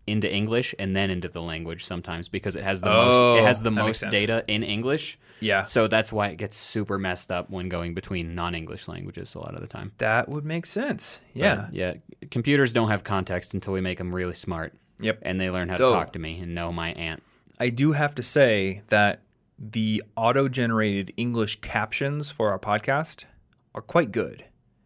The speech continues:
Speaker 1: Oh, voice recognition and,
Speaker 2: Yeah,
Speaker 1: and typing?
Speaker 2: like,
Speaker 1: Yeah.
Speaker 2: 'cause we don't buy human-created captions for this podcast. It would be too expensive for the amount of time that we spend podcasting. Uh, I do it for all my videos on the main channel,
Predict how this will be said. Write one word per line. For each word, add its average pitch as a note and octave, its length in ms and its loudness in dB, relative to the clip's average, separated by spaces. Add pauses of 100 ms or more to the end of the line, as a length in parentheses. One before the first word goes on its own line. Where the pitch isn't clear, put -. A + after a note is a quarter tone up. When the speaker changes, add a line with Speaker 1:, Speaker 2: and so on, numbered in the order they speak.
Speaker 1:
Oh, A2+ 160 6
voice G2 360 0
recognition G2 580 -4
and, F#2 120 0
Speaker 2:
Yeah, A#2 180 8
Speaker 1:
and F#2 80 0
typing? F#2+ 300 -4
Speaker 2:
like, A2 160 2
Speaker 1:
Yeah. D#2+ 80 -8 (100)
Speaker 2:
'cause C3+ 160 0
we F3 140 2
don't E3+ 260 4
buy G#2 580 6
human-created G#2 1040 -2
captions G2 480 -6
for - 120 -8
this F#2+ 120 -10
podcast. F#2+ 640 -6
It G2+ 40 -4
would G2 100 -6
be G2 80 -6
too G#2 120 -8
expensive F#2+ 480 -8
for G2+ 100 -14
the G2 240 -6
amount G2 200 -8
of F2+ 100 -14
time G2 360 -4
that F2+ 120 -6
we F#2 120 -8
spend F#2 300 -8
podcasting. F#2+ 640 -8 (560)
Uh, F#2 200 -4
I G2+ 80 0
do A#2 140 4
it G#2+ 60 0
for A2 100 0
all G#2+ 40 6
my G2+ 120 2
videos G2 460 0
on F#2+ 120 -6
the F2+ 160 -10
main B2+ 220 2
channel, F#2+ 340 -8